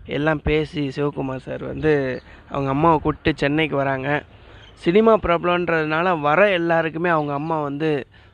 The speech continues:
சமைச்சு சமைச்சு கொடுத்துக்கிட்டே இருப்பாங்களாம். அதுல வந்து சத்யராஜ் சார் வந்து ரொம்ப க்ளோஸா, அஹ், ஒரு வீட்டோட அவங்க அம்மாவோட இன்னொரு புள்ள மாதிரி பார்த்துப்பாங்க அப்படின்ற அளவுக்கு ரொம்ப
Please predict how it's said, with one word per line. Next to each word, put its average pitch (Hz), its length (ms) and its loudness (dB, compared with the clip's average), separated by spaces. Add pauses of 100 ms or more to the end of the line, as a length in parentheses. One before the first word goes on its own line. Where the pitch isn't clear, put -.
(120)
சமைச்சு 156 360 -2
சமைச்சு 151 260 -2 (100)
கொடுத்துக்கிட்டே 156 480 0
இருப்பாங்களாம். 131 500 -6 (600)
அதுல 135 360 0
வந்து 143 540 2
சத்யராஜ் 190 440 2
சார் 151 300 -2
வந்து 147 240 -2
ரொம்ப 160 440 0
க்ளோஸா, 147 360 -2 (640)
அஹ், 131 1080 -8
ஒரு 139 180 0 (540)
வீட்டோட 156 360 4
அவங்க 143 260 0
அம்மாவோட 147 760 -2 (400)
இன்னொரு 170 360 2 (100)
புள்ள 175 220 0
மாதிரி 160 320 -4
பார்த்துப்பாங்க 139 480 -6
அப்படின்ற 131 440 -6
அளவுக்கு 135 420 -4
ரொம்ப 131 300 -4